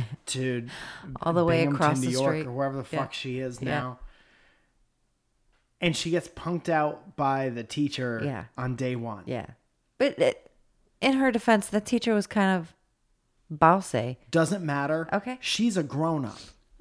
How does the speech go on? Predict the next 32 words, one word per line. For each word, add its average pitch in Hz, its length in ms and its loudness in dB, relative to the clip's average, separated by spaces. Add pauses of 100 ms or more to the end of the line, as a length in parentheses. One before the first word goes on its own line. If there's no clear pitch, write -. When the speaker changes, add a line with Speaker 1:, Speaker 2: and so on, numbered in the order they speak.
Speaker 1:
Okay. 240 260 2
Speaker 2:
Pam 285 180 2
is 190 200 -2
what, 131 400 -2
twenty-four 165 800 -2
here? 190 400 -8 (540)
Speaker 1:
Probably. 175 540 2
Yeah. - 220 -4
Speaker 2:
Twenty-three? 175 460 -4
Speaker 1:
Yeah. 202 140 -6 (240)
Something 160 260 -8
like 143 160 -6
that. 156 200 -8 (1000)
Speaker 2:
These 233 240 4
classes 214 800 -2 (380)
are, 135 680 2 (840)
I 131 40 -2
work 139 200 0
so 139 200 -4
hard 120 200 -4
to 117 60 -8
get 175 180 6
that 113 160 -8
cup 117 160 -10
of 113 80 -12
coffee 117 560 -8 (460)
warm 135 460 -4
and 127 80 -2
how 120 160 -2
I 117 80 -4
like 113 320 -10
it. 90 120 -20